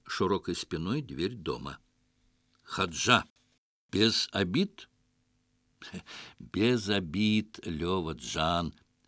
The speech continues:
Все еще напряженный Насреддин присел рядом.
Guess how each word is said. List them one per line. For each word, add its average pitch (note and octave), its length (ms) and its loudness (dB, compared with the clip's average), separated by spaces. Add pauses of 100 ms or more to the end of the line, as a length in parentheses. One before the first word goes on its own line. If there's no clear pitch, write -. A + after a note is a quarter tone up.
(240)
Все - 240 2
еще A2+ 440 6
напряженный G2+ 800 0
Насреддин F2 760 -2
присел F#2+ 440 -4
рядом. D2 340 -4